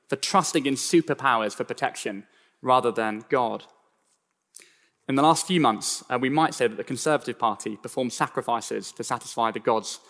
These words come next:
of the bond markets. But in more serious, uh, things, um, if someone is looking for fulfillment from a romantic relationship or a lucrative career,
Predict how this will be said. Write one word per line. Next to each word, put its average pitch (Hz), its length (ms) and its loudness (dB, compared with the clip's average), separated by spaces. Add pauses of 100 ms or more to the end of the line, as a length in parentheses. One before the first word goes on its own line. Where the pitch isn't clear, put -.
(120)
of 120 100 -6
the 120 80 0
bond 135 220 0
markets. - 480 -4 (1600)
But 156 120 6
in 165 80 6
more 190 160 8
serious, 156 600 6 (140)
uh, 120 260 4 (320)
things, 110 500 0 (600)
um, 120 260 -6 (140)
if 196 120 4
someone 185 300 4
is 143 100 2
looking 151 260 0
for 127 120 -4
fulfillment 143 800 0 (320)
from 135 200 0
a 127 80 6
romantic 139 420 2
relationship 143 680 2
or 117 160 6
a 120 40 6
lucrative 131 460 -2
career, 117 440 0